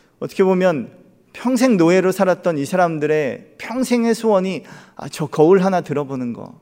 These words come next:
저들이 입는 저 옷 입어보는 거, 저들이 가진 저 은금 패물을 가지는 것이 평생의 소원이었지 않겠습니까?"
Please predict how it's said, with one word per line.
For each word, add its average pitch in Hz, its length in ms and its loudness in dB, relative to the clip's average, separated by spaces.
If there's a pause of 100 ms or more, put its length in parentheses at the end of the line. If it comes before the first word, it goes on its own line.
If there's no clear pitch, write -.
(520)
저들이 202 420 2
입는 180 380 2
저 165 200 6
옷 156 220 2
입어보는 143 540 -4
거, 120 340 -12 (720)
저들이 165 340 0
가진 156 600 -6
저 - 180 -14
은금 151 340 -4
패물을 165 360 -4
가지는 151 460 -8
것이 180 440 -4 (440)
평생의 220 480 -2
소원이었지 208 880 -6
않겠습니까?" 110 680 -16